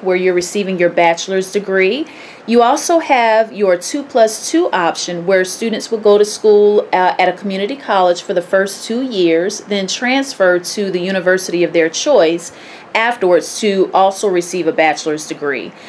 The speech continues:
Uh, some students may be looking at just receiving their associate's degree and just simply going to a two-year community college and finishing there. Uh, we also have the option of your technical and vocational colleges, where these are more short-term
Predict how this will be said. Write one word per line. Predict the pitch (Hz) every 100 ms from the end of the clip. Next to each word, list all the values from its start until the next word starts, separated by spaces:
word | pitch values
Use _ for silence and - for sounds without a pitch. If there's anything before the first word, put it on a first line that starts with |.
| - - -
Uh, | 254 247
some | 254 403
students | 494 - 302 285
may | 269 262
be | 254
looking | 240 233 233 220
at | 196 175
just | 214 214 220
receiving | 233 - 226 208 190
their | 190 185
associate's | 180 196 190 233 214 -
degree | 220 220 220 233 -
and | 202
just | 190 202 -
simply | 220 214 202
going | 202 220 311 311
to | 240 190
a |
two-year | 180 226 196 185
community | 175 202 185 170 175
college | 202 170 165 165
and | - 170
finishing | 180 170 170 165 160
there. | 190 143 - - - - - - - -
Uh, | 233 233
we | 262
also | 254 359 392 381
have | 320 269
the | 226 220
option | 208 - 240 214
of | 196 185 180 170
your | 165
technical | 165 - 269 277 269 233 233 196
and | 170
vocational | 170 170 202 190 220 226 226
colleges, | 240 214 220 220 247 294 - 202
where | 214 202 196 196
these | 247 311 330
are | 277
more | 233 214
short-term | 208 - - 220 233 - 247 233 233